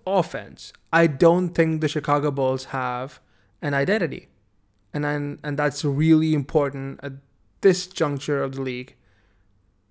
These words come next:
Because if you don't, you'll end up making mistakes, such as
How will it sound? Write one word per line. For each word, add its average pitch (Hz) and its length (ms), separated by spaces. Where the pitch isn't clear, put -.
Because 170 320
if 165 120
you 175 100
don't, 143 500
you'll 147 300
end 180 320
up 147 240
making 135 420
mistakes, 147 640
such 214 360
as 135 320